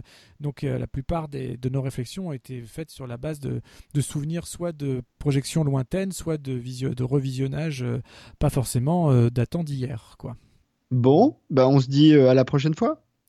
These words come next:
Speaker 1: À la prochaine fois. On sait pas quand, on sait pas pourquoi.
Speaker 2: Alors, non, non, non, non, non, non, non. Ouais, on sait pas quand, on sait pas pourquoi, ça, c'est sûr. En revanche, non, et j'ai oublié de citer plein de choses. Euh, je, je manque à tous mes devoirs. Alors, bien évidemment, il faut citer, euh,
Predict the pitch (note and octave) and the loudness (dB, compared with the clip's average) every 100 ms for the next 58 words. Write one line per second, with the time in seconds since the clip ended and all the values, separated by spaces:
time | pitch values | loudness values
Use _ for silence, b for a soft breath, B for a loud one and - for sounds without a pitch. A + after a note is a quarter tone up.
0 | _ _ - G#3+ G#3+ G#3+ G3 E3+ - C3 | _ _ -6 0 0 0 0 -2 0 0
1 | - B3 - A3 E3 - A#2 - A#3+ - | 0 -4 -2 0 0 -2 -6 -6 -10 -8
2 | G#3+ F3+ D#3 A3 F3 B2 G2+ E3+ A3 A3+ | -6 -6 2 6 6 6 2 0 0 0
3 | A#3 A3+ A3 G#3+ G3 E3+ D#3 D3+ D3+ G#2+ | 0 -2 0 0 0 0 0 0 -2 0
4 | C#3+ A#2+ A2 A2 A2 A2+ F#3+ E3 C3+ B2+ | 2 2 2 2 2 4 6 6 6 4
5 | B2 - D#3 - - E3+ - G#2+ - A2+ | 2 0 -2 -2 -2 0 0 -4 -4 -6
6 | A2+ B B B - C#3 F3 A3+ E3+ F#3+ | -8 B B B 0 2 6 4 4 4
7 | D#3 A2+ C3+ C#3 D#3+ - A#2+ A#2 A2 C3+ | 4 2 0 0 -2 -2 0 2 4 2
8 | - D#3 G#2 G2 G2 F#2 F#2 F2+ D#2+ F#2 | 4 2 4 2 2 0 -2 0 0 0
9 | - - G#2 B2+ D#3 - E2+ F#2+ G#2+ G2+ | 0 0 4 6 6 4 0 2 2 2
10 | G#2+ A2+ G#2+ F#2+ - - - G#2 F#2+ E2 | 2 2 0 -2 -10 -6 0 2 2 2
11 | E2+ | 0